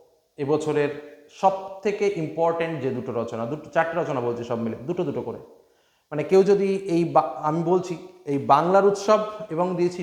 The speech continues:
ঋতু বৈচিত্র্য, এই দুটোর মধ্যে একটা রচনা পাবে। আর এই বিজ্ঞান ও কুসংস্কার বা পরিবেশ দূষণ ও তার প্রতিকার, আশা রাখছি এই দুটোর মধ্যেও একটা রচনা পাবে। তোমরা, তোমাদের বলবো এই চারটে রচনায় রেডি করে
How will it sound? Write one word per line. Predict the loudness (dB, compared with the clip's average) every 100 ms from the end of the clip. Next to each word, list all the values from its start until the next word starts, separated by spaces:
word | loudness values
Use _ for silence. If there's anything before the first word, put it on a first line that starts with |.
| -6
ঋতু | -6 -6
বৈচিত্র্য, | -8 -10 -14 -16 -20 _ _ _ _ _ _
এই | 4 6 4
দুটোর | 4 4 4
মধ্যে | 2 0 0 -4
একটা | 0
রচনা | 0 0 -2 2
পাবে। | 2 0 -6 -14 -20 -20 _ _ _ _ _ _
আর | 2 6 4 2 -6 -14 -20 _ _ _ _ _ _ _ _
এই | -2 0 -2 -6 -6
বিজ্ঞান | 0 0 6 4 6
ও |
কুসংস্কার | 0 -2 -2 -2 0 2 4 4
বা | 4 4 2
পরিবেশ | 2 2 2
দূষণ | 0 -4 -4
ও | -4
তার | -4
প্রতিকার, | -4 -6 -4 -4 -4
আশা | -6 -2
রাখছি | -4 -4 -4
এই | -4
দুটোর | -2 -4 -6
মধ্যেও | -4 -2
একটা | -2 -2
রচনা | -6 -4 -6
পাবে। | -6 -8 -12 -20 _ _ _ _ _ _ _
তোমরা, | 2 6 6 6 0
তোমাদের | -4 -2 0 0
বলবো | -2 -2 -2 -2
এই | -4
চারটে | -4 -4 -2
রচনায় | -4 -4 -4 -2 -2
রেডি | -2
করে | -4